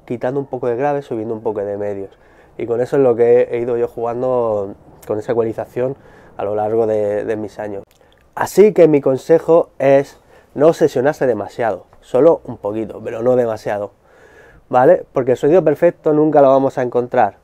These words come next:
porque cuando lo encontremos cambiaremos de sala y desaparecerá ese sonido perfecto. O cambiaremos de músicos, de compañeros músicos, y ese sonido que habíamos conseguido perfecto también desaparecerá. Y tenemos que ir jugando un poquito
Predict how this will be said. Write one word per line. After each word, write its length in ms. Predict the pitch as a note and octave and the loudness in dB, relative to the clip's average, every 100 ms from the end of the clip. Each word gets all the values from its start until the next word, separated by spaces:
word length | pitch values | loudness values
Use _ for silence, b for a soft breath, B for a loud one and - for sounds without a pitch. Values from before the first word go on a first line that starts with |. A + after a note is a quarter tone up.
| _ - | _ -6
porque 360 | A2+ A2+ G#2 - _ | -4 -2 -4 -8 _
cuando 320 | B2 A#2+ A#2 | -2 0 0
lo 80 | A#2 | -2
encontremos 640 | A2+ A#2+ A2+ C#3+ D3+ D#3+ | 2 0 2 0 2 0
cambiaremos 500 | - A#2 A2 B2+ C3+ | 0 -2 2 2 2
de 100 | B2+ | 0
sala 380 | - C#3+ D3 - _ | -2 0 0 -2 _
y 120 | B2 | -6
desaparecerá 600 | A2+ G#2 G2+ G#2+ G#2 A2 | -6 -6 -6 -6 -4 -4
ese 140 | B2+ B2 | -4 -6
sonido 340 | A#2 A#2 A2 | -6 -4 -2
perfecto. 500 | G#2+ - A#2 - G2 - _ _ - | -4 -6 -8 -8 -14 -16 _ _ -8
O 180 | A#2 A2+ _ _ | -8 -8 _ _
cambiaremos 560 | A2 A2 G#2+ C3 B2+ A2+ | -6 -2 -2 2 2 2
de 180 | A#2 | 0
músicos, 560 | A#2+ C#3+ C#3 C3 D3 C#3 | 2 0 0 -2 -4 -4
de 100 | A2+ | -4
compañeros 540 | A2+ A2 A2 A#2+ B2 B2 | -4 -4 -2 0 -2 -2
músicos, 520 | C#3+ D3 C#3+ D#3+ - b b b - | -4 -4 -2 -2 -4 b b b -4
y 180 | A#2+ A#2 | 0 0
ese 180 | - | -2
sonido 360 | A#2+ A#2 B2+ B2+ | -6 0 2 4
que 80 | A#2 | 4
habíamos 260 | A#2+ B2 | 4 2
conseguido 380 | - B2+ B2 B2 | -2 -6 0 2
perfecto 400 | A#2 - C3 - | 2 -2 -4 -2
también 280 | A#2 A2+ A2+ | -2 0 0
desaparecerá. 600 | A2 A2+ G#2 A2 G#2 G#2+ | -2 -4 -6 -6 -4 -4
Y 40 | |
tenemos 280 | G#2 A#2 B2+ | -4 -6 -6
que 60 | - | -8
ir 40 | B2+ | -6
jugando 260 | A2 B2+ | -4 -4
un 80 | B2 | -4
poquito 380 | A#2 A#2 C3+ D3+ | -4 -4 -2 -2